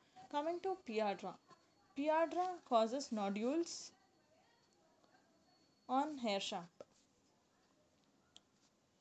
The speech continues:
When, uh, Piedra occurs, the only treatment left, actual treatment is removal of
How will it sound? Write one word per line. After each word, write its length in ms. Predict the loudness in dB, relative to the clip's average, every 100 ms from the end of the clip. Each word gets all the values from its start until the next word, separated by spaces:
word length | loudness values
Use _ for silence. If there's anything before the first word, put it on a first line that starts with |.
| _ _ _ _ _ _ _ _ _ _ _ _ _ _ _ _ _ _ _ -20 -20 _ _ _ -6
When, 220 | 0 0 2 6
uh, 220 | 10 10
Piedra 640 | 6 2 4 4 6 6 4
occurs, 300 | 2 2 4
the 40 |
only 300 | 4 4 0
treatment 420 | -2 -2 0 2
left, 220 | 2 0 -4
actual 480 | -4 -4 -2 -2 0
treatment 500 | -2 -2 0 0 2
is 220 | 0 0
removal 480 | -6 -4 -2 -2
of 60 | -4